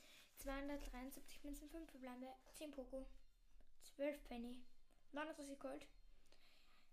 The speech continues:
siebenundvierzig Rosa und neunundsechzig Bull. So, aber jetzt kaufen wir uns noch einen gewöhnlichen Pin. Let's go.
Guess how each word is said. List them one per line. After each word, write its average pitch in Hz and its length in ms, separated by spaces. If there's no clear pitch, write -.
siebenundvierzig 330 540
Rosa 294 340
und 339 260
neunundsechzig 262 1040
Bull. 254 280
So, 359 100
aber - 300
jetzt - 200
kaufen 262 300
wir 269 80
uns 262 160
noch 269 120
einen 269 320
gewöhnlichen 302 760
Pin. 349 280
Let's 359 180
go. 339 180